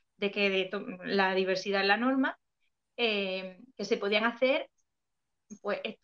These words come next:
o implementar estrategias que a través de la m-, propia metodología, pues, procurara una clase más inclusiva. Eh, y ahora, pues, queda claro, está por escrito, ¿no? Y yo creo que eso es un, es un gran avance. En formación profesional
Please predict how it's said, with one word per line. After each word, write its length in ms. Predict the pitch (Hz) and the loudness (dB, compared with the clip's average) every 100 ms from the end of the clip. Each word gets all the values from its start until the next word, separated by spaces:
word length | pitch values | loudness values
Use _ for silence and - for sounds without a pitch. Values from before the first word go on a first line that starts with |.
| - | -4
o 180 | 202 | 0
implementar 680 | 208 196 208 196 202 202 240 | 2 2 0 0 -2 0 2
estrategias 800 | 262 254 247 214 233 262 285 294 | 2 -2 -6 -4 -4 -4 -6 -6
que 80 | - | -6
a 40 | |
través 260 | 196 196 220 | -2 -2 2
de 80 | 214 | 2
la 100 | 202 | 2
m-, 160 | 196 - | -2 -8
propia 300 | - 208 240 | -6 -4 -2
metodología, 880 | 233 226 233 233 240 247 269 269 294 - _ _ _ _ _ _ | -2 -2 0 0 -2 -4 -2 -2 -2 -8 _ _ _ _ _ _
pues, 240 | - 208 190 - - 202 | -2 0 0 -4 -8 -2
procurara 460 | 226 208 208 208 220 | -2 0 2 2 2
una 160 | 240 | 2
clase 500 | 240 233 - 285 285 - | 0 -2 -2 -4 -6 -6
más 300 | 208 - 254 | -6 -4 -2
inclusiva. 600 | 247 247 - - 247 - _ _ - - - | -4 -4 -8 -10 -10 -12 _ _ -20 -16 -6
Eh, 520 | 208 202 190 190 196 _ | -2 2 2 0 -6 _
y 140 | 247 | 4
ahora, 500 | 214 220 277 294 370 | 4 6 4 4 2
pues, 120 | 247 - | -2 -2
queda 220 | 254 233 | 0 0
claro, 240 | 185 180 - _ _ _ _ _ | 0 -4 -8 _ _ _ _ _
está 240 | 226 - 214 | -6 -4 -2
por 120 | 220 | -4
escrito, 480 | 208 - 185 190 - _ - | -6 -12 -14 -14 -18 _ -6
¿no? 160 | 226 | -2
Y 140 | 247 226 | 0 2
yo 120 | 208 | 2
creo 180 | 240 247 | 0 2
que 140 | 269 | 4
eso 200 | 262 320 | 4 2
es 80 | 302 | 2
un, 300 | 254 240 220 - | 2 2 0 -6
es 200 | 254 247 | -6 -2
un 120 | 254 | 0
gran 200 | 220 208 | 2 2
avance. 460 | 226 190 190 - - _ _ _ _ _ _ _ - | 0 -2 -6 -16 -20 _ _ _ _ _ _ _ -4
En 160 | 233 | -2
formación 380 | 247 233 226 254 | 0 0 2 2
profesional 580 | 269 269 277 285 311 | 0 -2 -4 0 0